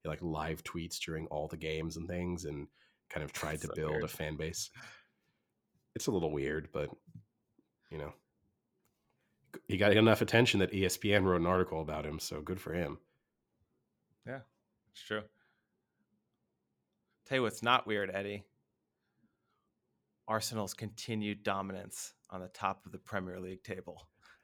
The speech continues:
Speaker 1: I got some text messages from former co-host Sam. Uh, when was that?
Speaker 2: That I was texting
Speaker 1: Dude.
Speaker 2: him? 'Cause I, 'cause I started
Speaker 1: No.
Speaker 2: texting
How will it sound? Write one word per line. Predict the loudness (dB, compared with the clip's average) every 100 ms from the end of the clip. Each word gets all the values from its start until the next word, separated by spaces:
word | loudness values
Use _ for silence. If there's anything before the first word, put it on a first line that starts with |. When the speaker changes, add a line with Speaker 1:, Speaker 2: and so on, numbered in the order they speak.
| -20 -6 6
Speaker 1:
I | 6
got | 8 8
some | 8 6
text | 8 6 8
messages | 6 6 4 2 2 2
from | 0 0
former | 0 0 4 4
co-host | 4 4 4 6 4 4
Sam. | 4 6 8 6 4 -2 -8 -14 -8
Uh, | -6 -4 -4 -4 -6 -8 -14 -20 _ _ _ _ _ _
when | -8 -6 -4
was | -4
that? | -4 -6 -2 6
Speaker 2:
That | 8 10
I | 8
was | 8 4
texting | 2 4
Speaker 1:
Dude. | 6 6
Speaker 2:
him? | 4 0 -10 _ -4
'Cause | -2
I, | -2 -6 _ 2
'cause | 8
I | 10 10
started | 8 8
Speaker 1:
No. | 8
Speaker 2:
texting | 6 4 -2